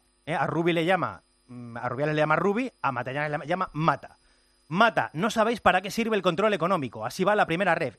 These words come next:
y tampoco sirve el de la uefa, y vuestro cumplimiento normativo. Rubi no puede dar lecciones en ningún control hasta que no se explique la integridad de algunos partidos cuando era jugador. ¿Recuerdas, Mata?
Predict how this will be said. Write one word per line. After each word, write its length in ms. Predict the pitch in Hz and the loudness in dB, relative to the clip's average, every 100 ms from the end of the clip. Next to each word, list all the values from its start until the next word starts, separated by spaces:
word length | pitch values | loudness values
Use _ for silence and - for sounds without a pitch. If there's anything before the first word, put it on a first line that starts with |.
| _ | _
y 280 | 156 151 151 _ | -4 -4 -6 _
tampoco 340 | 139 127 220 | -2 0 -2
sirve 180 | 240 196 | 0 2
el 60 | 170 | 2
de 80 | |
la 80 | 147 | 2
uefa, 400 | 127 135 180 233 - _ _ | 0 -2 -2 -2 -6 _ _
y 80 | 160 | 0
vuestro 260 | 214 214 185 | 0 0 0
cumplimiento 400 | 175 175 165 165 | 2 0 0 0
normativo. 580 | 147 135 135 170 233 - _ _ - | 0 -2 -2 -2 -4 -8 _ _ -8
Rubi 320 | 131 208 226 | 0 2 2
no 100 | 214 | 2
puede 180 | 202 202 | 2 2
dar 140 | 185 | 2
lecciones 460 | 165 165 214 220 190 | 2 -2 -2 -2 -2
en 80 | 170 | 0
ningún 240 | 165 208 202 | 0 0 0
control 280 | 185 208 220 | 0 2 0
hasta 240 | - 156 | 2 -2
que 100 | 151 | 0
no 160 | 175 202 | -2 -2
se 100 | 185 | -4
explique 340 | - 190 214 | -6 -6 -2
la 80 | 202 | -2
integridad 420 | 165 160 156 208 208 | 0 -2 0 0 2
de 60 | |
algunos 340 | 160 165 214 - | 0 0 -2 2
partidos 380 | 165 156 220 | 0 2 -4
cuando 200 | - 151 185 | 0 0 0
era 80 | |
jugador. 440 | 208 160 151 170 - | -2 0 2 0 -2
¿Recuerdas, 640 | - 143 139 175 220 220 143 | -12 -10 -2 0 2 0 -2
Mata? 380 | 127 131 220 | -4 -4 -6